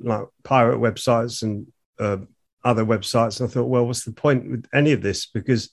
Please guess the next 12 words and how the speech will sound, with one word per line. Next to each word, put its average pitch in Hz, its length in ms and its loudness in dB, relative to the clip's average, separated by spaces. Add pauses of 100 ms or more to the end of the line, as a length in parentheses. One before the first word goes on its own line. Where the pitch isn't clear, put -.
(640)
you 127 80 0
get 131 240 4
it 135 200 -2
out 160 320 4
there 123 140 4
to 123 120 -10
this 127 220 -2
certain 139 380 0
point 147 460 4 (360)
and 143 360 0 (480)
you, 156 440 2 (260)
you, 160 180 2